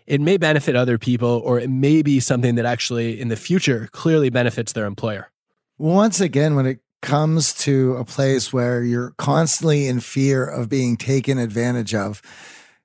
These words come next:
Speaker 2: you're always going to see that in other people, no matter what they're doing. And you're going to read things in that manner.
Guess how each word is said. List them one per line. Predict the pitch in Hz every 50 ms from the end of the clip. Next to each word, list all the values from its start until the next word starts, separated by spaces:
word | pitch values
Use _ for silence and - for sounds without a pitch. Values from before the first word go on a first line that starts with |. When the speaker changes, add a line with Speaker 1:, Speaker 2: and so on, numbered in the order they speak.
| _ _
Speaker 2:
you're | - 143 156 170 196
always | 202 - 175 196 233 254 233 190
going | 175 196 185 175
to | 151 151 127
see | - - - - 160 170 165
that | 151 131 123 - - -
in | - 139 135
other | 131 131 131
people, | 110 - - 131 123 - 120 120 117 113 113 117 117 151 - -
no | 165 143 147
matter | 147 143 143 135 135 135
what | - - - 139 135 147 156 175 180 156
they're | 151 143 135
doing. | 127 127 131 135 123 123 123 -
And | - 123
you're | 135 143 139 135
going | 135 151 165 156
to | 131 131 135
read | 123 131 147 160 160 151 -
things | - - 123 123 123 110 104
in | 123
that | 120 101 - 107
manner. | 117 135 165 175 151 127 120 120 110 104